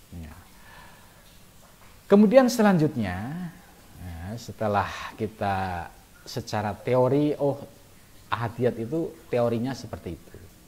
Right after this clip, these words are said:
Ya, kemudian kita ada batasan tadi, tidak sampai boleh berpikir ke dalam, ah, karena akan ahmak, rusak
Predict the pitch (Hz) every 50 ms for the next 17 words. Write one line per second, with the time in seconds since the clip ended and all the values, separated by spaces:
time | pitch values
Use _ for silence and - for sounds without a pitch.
0 | - - - 87 90 98 110 113 117 117 147 151 139 147 - 175 165 - 120 123
1 | 117 107 - 113 107 - 113 - - 127 120 117 107 104 - 104 92 80 - -
2 | - - - - - - - - - - 117 110 123 - - - 117 113 107 101
3 | - - 139 - - - - - - 117 120 147 160 - - - - - - -
4 | - - - - - - - - - - 110 98 - 127 117 - - 135 127 120
5 | - 107 - - 101 120 117 123 135 143 170 190 202 190 160 135 123 - - -
6 | - - 104 - - 127 143 151 151 143 - - - - 131 - - 135 - -
7 | 127 120 - 139 135 117 - - - 127 131 123 - - 110 -